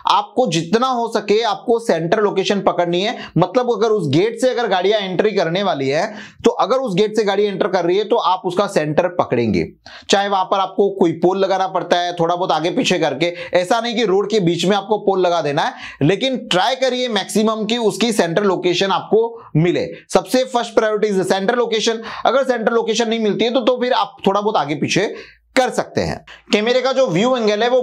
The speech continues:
bird view होना चाहिए। अब हम क्या करते हैं कि ज्यादातर कैमरा ऐसे straight लगाते हैं, ठीक है। जब आप कैमरे को straight लगाओगे और जब उसके सामने vehicle आएगा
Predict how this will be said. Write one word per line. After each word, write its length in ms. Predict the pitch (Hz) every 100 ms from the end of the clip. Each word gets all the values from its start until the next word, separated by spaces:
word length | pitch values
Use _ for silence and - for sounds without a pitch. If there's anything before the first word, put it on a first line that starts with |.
| 165
bird 240 | 175 185
view 200 | 202 220
होना 240 | 196 147 107
चाहिए। 320 | - 95 82 - _ - - -
अब 140 | 247
हम 140 | 269
क्या 140 | 262 269
करते 280 | 233 185 214
हैं 120 | 226
कि 60 |
ज्यादातर 380 | 208 196 202 233
कैमरा 360 | 214 175 190 214
ऐसे 220 | 196 226
straight 400 | 208 - 180 190
लगाते 300 | 143 104 82
हैं, 100 | 73 - _ _ _ -
ठीक 80 | 170
है। 100 | 156 - - 135
जब 180 | 233
आप 180 | 269 269
कैमरे 280 | 196 196 220
को 120 | 233 233
straight 420 | 208 175 226 220
लगाओगे 520 | 175 143 120 117 143 - - - -
और 100 | 220
जब 160 | 220 254
उसके 240 | 233 262
सामने 320 | 220 185 220
vehicle 380 | 202 165 165 180
आएगा 260 | 135 104